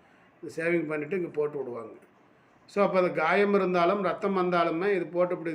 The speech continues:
தேய்க்கும் போது என்ன ஆகும்னா, அது அப்படி நின்னுக்குங்க. அந்த வந்து செப்டிக் ஆகாம இருக்கிறதுக்கு அப்ளை பண்றதுங்க. So,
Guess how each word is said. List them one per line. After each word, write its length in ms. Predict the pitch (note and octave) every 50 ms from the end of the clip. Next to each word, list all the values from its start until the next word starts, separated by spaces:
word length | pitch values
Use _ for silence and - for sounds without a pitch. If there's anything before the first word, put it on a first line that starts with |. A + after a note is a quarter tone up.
| D3 -
தேய்க்கும் 340 | - E3 E3 D#3+ E3 D#3+ D#3+
போது 160 | D#3+ D#3 D3+
என்ன 140 | D3+ D3 D3
ஆகும்னா, 200 | C#3 C#3 D3 F3 F#3
அது 120 | E3 E3 D#3 C#3+
அப்படி 180 | C#3 C#3+ D#3 D#3+ D#3 D3+
நின்னுக்குங்க. 420 | D3 D3+ D3 D3 D3 C3+ A#2+ A2 - _ _ _ _ _ _ _ _ _ _ _ _ _ _ _ _ _ _ _ _ _ _ _ _ _ -
அந்த 160 | D3+ D#3 D#3+
வந்து 260 | D#3+ D#3 D3+ D#3 F3 - - - - -
செப்டிக் 400 | - F3 F3 F3 - G#3+ G3+ G3 F#3+ F3+
ஆகாம 340 | F3+ F#3 F3+ F3+ F3+ F3+ E3+
இருக்கிறதுக்கு 680 | E3 D3+ - F3 E3 D#3 D#3 D3+ D3 D3 D#3 D3 - A3+ C4+ - - - F#3
அப்ளை 220 | - - F#3 F3+ F3 F3
பண்றதுங்க. 440 | D#3+ D3 C#3+ D3 C#3 D3 B2+ B2 B2 - _ _ _ _ _ _ _ _ _ _ _ _ _ _ _ _ _ _ _ _ _ _ _ _ _ _ -
So, 60 | -